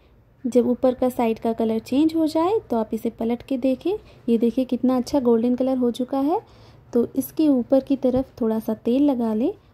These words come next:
और फिर इसे पलट दें ताकि दूसरे साइड पर भी अच्छा गोल्डन कलर आ जाए। अगर आपको क्रिस्पी चीला पसंद है तो इसे लो फ्लेम पर पकाएं। जब दोनों साइड अच्छा कलर आ जाए तो गैस ऑफ कर दें और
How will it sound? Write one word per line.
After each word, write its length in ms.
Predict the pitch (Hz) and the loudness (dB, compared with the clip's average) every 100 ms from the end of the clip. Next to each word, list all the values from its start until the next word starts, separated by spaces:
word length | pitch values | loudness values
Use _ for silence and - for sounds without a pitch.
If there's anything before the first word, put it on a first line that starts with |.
| _ - | _ -2
और 160 | 330 | -2
फिर 240 | 339 247 214 | 0 -2 -2
इसे 240 | - 359 - | -2 -4 0
पलट 280 | 285 220 190 - | 0 0 -2 -8
दें 120 | 202 208 - _ - | -10 -12 -20 _ -8
ताकि 240 | 220 214 | -4 -4
दूसरे 380 | 202 240 233 302 | -2 -2 0 -2
साइड 480 | 302 - - 254 233 | -2 -8 -4 -2 -2
पर 220 | - 226 208 | -2 -4 -2
भी 120 | 294 403 - - - | -2 -2 -6 -20 -8
अच्छा 280 | 240 - 359 | -8 0 0
गोल्डन 360 | 294 240 220 226 | 4 4 2 0
कलर 240 | 226 208 | 0 -2
आ 120 | 202 208 | -4 -6
जाए। 280 | - 196 196 _ _ _ _ - - _ - - - | -8 -10 -12 _ _ _ _ -20 -20 _ -20 -20 2
अगर 240 | 302 370 | 4 4
आपको 300 | 349 311 - 320 | 2 0 -2 -2
क्रिस्पी 420 | 262 247 - 339 | 2 0 2 -2
चीला 280 | - 320 330 | 0 0 0
पसंद 380 | 330 302 320 302 | -2 0 0 2
है 120 | 359 | -2
तो 120 | - - | -4 -6
इसे 200 | 233 330 | -2 0
लो 240 | 247 254 | 4 4
फ्लेम 280 | 277 254 226 | 2 0 0
पर 120 | 220 214 | -2 -4
पकाएं। 400 | 208 196 202 196 202 - - - | -6 -10 -10 -10 -14 -20 -6 0
जब 140 | 214 | 2
दोनों 260 | 196 247 311 | 4 4 2
साइड 260 | 302 294 | 2 -2
अच्छा 240 | - 233 240 | -2 -4 -4
कलर 300 | 226 220 220 | -2 -4 -4
आ 140 | 233 285 | -2 -2
जाए 300 | 294 302 370 - - - | 0 0 0 -4 -10 -6
तो 80 | 208 | -2
गैस 340 | 220 233 - | 0 -2 -2
ऑफ 220 | - 294 | -2 -2
कर 180 | - 294 | 2 2
दें 160 | 285 311 | 2 -2
और 180 | 302 220 | -2 -4